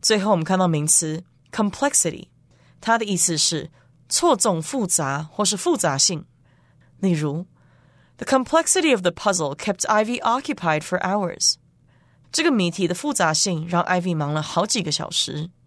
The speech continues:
又或者说，College freshmen are rarely ready for the complexity of quantum physics.很少大一新生准备好面对复杂的量子物理学。另外，这个字去掉字尾I T Y，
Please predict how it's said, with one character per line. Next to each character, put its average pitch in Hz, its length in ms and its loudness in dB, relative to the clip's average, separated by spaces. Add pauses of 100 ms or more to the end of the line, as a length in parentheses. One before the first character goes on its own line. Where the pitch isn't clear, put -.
(720)
又 202 100 2
或 208 100 2
者 156 160 -4
说， 262 320 0 (600)
College 339 400 2
freshmen 180 520 0
are 180 180 2
rarely 254 460 2
ready 208 400 0
for 196 160 -2
the 185 80 -4
complexity 190 760 0
of - 180 0
quantum 156 420 -2
physics. 185 500 -2 (800)
很 254 160 2
少 294 200 4
大 196 160 2
一 190 100 2
新 208 220 0
生 269 260 -2
准 175 180 -2
备 165 80 2
好 160 140 0
面 151 160 -2
对 151 160 -2
复 285 240 0
杂 160 160 2
的 170 100 2
量 247 240 2
子 151 160 -2
物 202 180 -2
理 151 140 -4
学。 - 320 -6 (680)
另 220 160 2
外， 202 260 4
这 202 180 -2
个 196 80 2
字 175 320 2
去 - 240 -2
掉 190 140 4
字 208 240 2
尾 147 240 -4
I 180 200 2
T 233 280 0
Y， 214 460 2